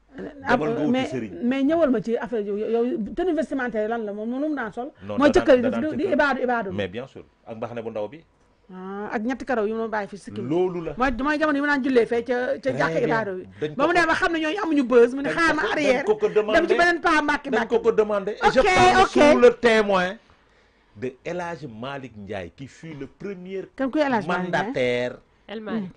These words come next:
Speaker 2: Déedéet.
Speaker 1: El Mamico.
Speaker 2: Déedéet.
Speaker 1: Kan la?
Speaker 2: Malick Ndiaye moo njëkk a nekk mandataire national Ousmane Sonko.
Speaker 1: Kooku anamu moom?
Speaker 2: Mi ngi fii.
Speaker 1: Mi ngi ci Pastef
Speaker 2: Mi
Speaker 1: ba
Speaker 2: ngi
Speaker 1: tey?
Speaker 2: seetaan tous les jours, déedéet.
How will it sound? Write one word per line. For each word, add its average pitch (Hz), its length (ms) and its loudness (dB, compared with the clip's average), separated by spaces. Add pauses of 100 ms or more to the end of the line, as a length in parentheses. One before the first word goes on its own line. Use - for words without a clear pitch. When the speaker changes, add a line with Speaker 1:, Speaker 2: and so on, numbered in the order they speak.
(240)
Speaker 2:
Déedéet. 113 380 -10 (380)
Speaker 1:
El 262 120 2
Mamico. 233 440 0 (280)
Speaker 2:
Déedéet. 117 400 -10 (120)
Speaker 1:
Kan 214 120 -10 (100)
la? 233 80 -10 (100)
Speaker 2:
Malick 139 300 -10
Ndiaye 113 320 -8
moo 113 240 -12
njëkk - 320 -14
a 147 40 -12
nekk 139 300 -14
mandataire 117 720 -10
national 110 580 -12
Ousmane 95 320 -20
Sonko. - 180 -20
Speaker 1:
Kooku 233 180 -4
anamu 220 240 -2
moom? 208 200 -6 (640)
Speaker 2:
Mi 87 80 -18
ngi 82 100 -16
fii. 92 180 -20 (520)
Speaker 1:
Mi 226 120 2
ngi 247 80 2
ci 247 60 -10
Pastef 226 240 -6
Speaker 2:
Mi 233 40 -6
Speaker 1:
ba 240 60 -4
Speaker 2:
ngi 240 60 -4
Speaker 1:
tey? 175 160 -8
Speaker 2:
seetaan 101 240 -16
tous 110 140 -16
les 107 120 -14
jours, 82 220 -20
déedéet. 85 260 -20